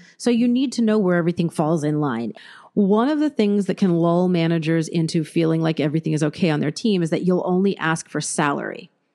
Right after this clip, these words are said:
And you'll say, "Show me the salaries of everybody on my team." And you go, "Okay, that range is pretty good." And it seems like,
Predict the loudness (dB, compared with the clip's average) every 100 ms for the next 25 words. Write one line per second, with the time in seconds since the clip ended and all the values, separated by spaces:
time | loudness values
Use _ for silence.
0 | _ -4 -2 0 0 0 0 2 0 0
1 | 0 2 2 2 0 0 -2 -2 -2 -2
2 | -2 -2 -2 -2 -4 -2 0 2 2 2
3 | 2 2 -2 -12 -20 -6 -4 0 0 2
4 | 2 0 0 0 -2 -2 -2 -2 -2 0
5 | 0 0 -2 -2 -4 -2 0 0 -2 -4